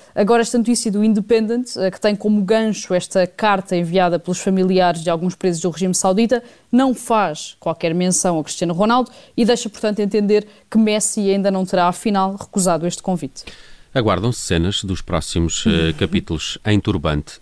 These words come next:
Speaker 2: Ahm, agora, eh, Mariana, eh, vamos para a ginástica e para os Estados Unidos.
Speaker 1: Sim, é verdade. E nos últimos anos esta junção de palavras, ginástica e Estados Unidos, eh, já deixa perceber que a história não será muito boa.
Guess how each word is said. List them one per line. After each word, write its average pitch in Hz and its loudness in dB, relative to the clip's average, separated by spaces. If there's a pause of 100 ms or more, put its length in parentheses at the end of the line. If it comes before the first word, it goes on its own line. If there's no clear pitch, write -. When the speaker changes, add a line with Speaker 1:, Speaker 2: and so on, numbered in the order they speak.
Speaker 2:
Ahm, 95 2
agora, 117 0
eh, 123 0
Mariana, 123 2
eh, 110 2
vamos 127 -2
para 131 2
a 127 0
ginástica 117 0
e 82 0
para 107 0
os 110 -2
Estados 104 -2
Unidos. 113 -2 (840)
Speaker 1:
Sim, 311 2
é 294 4
verdade. 202 0
E 220 4
nos 226 4
últimos 240 2
anos 240 2
esta 233 -2
junção 208 -2
de - -12
palavras, 220 0
ginástica 202 0
e - 2
Estados 196 0
Unidos, 214 0
eh, 165 0
já 214 0
deixa 214 0
perceber 208 -2
que 220 0
a - -
história 185 0
não 180 -2
será 180 0
muito 202 2
boa. 202 2